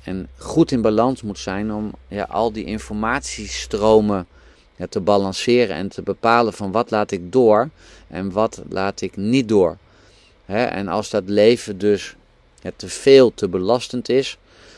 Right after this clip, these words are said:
ja, dan kan dus eigenlijk dat pericard als het ware in een soort lockdown gaan. En dat kan dus het hart dus beschermen, moet ook dus het hart beschermen. Hè, maar daardoor, ehm,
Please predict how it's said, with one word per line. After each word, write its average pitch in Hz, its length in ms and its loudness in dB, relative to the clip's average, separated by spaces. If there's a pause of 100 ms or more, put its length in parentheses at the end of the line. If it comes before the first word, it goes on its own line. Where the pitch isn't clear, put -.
(140)
ja, 104 120 -8
dan 101 120 -8
kan 110 180 -4
dus 98 100 -8
eigenlijk 98 340 -8
dat 101 160 -8
pericard 104 340 -4
als 92 120 -8
het 92 80 -10
ware 110 260 0
in 120 100 -6
een 107 80 -8
soort 110 240 -4
lockdown 110 500 2
gaan. - 300 -12 (600)
En 85 100 -10
dat 87 180 -10
kan 127 240 4
dus 107 200 2
het 90 160 -8
hart 92 420 2
dus 85 200 -8
beschermen, 104 760 -4
moet 117 400 4
ook 117 300 4
dus 113 180 -2
het 110 160 -8
hart 98 300 -2
beschermen. 104 680 -6 (720)
Hè, 101 120 -6
maar 107 180 -4
daardoor, 101 640 4 (720)
ehm, 90 280 -12